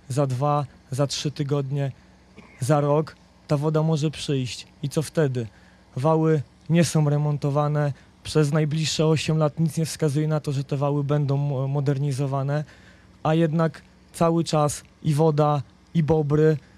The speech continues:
e, te wały psują. Więc myślę, że, e, władze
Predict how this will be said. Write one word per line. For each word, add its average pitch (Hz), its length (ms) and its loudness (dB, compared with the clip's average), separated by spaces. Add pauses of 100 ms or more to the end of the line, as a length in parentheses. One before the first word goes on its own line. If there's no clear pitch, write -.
(300)
e, 147 680 -2
te 165 140 -2
wały 156 460 2 (300)
psują. 127 540 0 (400)
Więc 160 640 -4 (800)
myślę, 165 440 2
że, 151 380 2 (1300)
e, 139 40 -8 (400)
władze 156 540 4